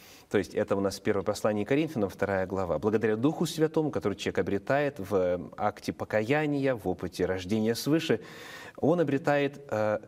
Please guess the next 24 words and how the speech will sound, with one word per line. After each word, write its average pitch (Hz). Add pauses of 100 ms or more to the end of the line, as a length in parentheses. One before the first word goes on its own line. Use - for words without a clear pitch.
(600)
присутствие 135
жизни". 110 (280)
Божией. 95 (260)
Или, 139
как -
у 113
апостола 110
Петра 147
написано, 123 (200)
"Вы 117
соделались 117
причастниками 120
божеского 104
естества". - (320)
В 95
православной 139
традиции 131
этот -
процесс -
называется 107
обожение, 98 (280)
когда 101 (200)
Божья 151
природа, 127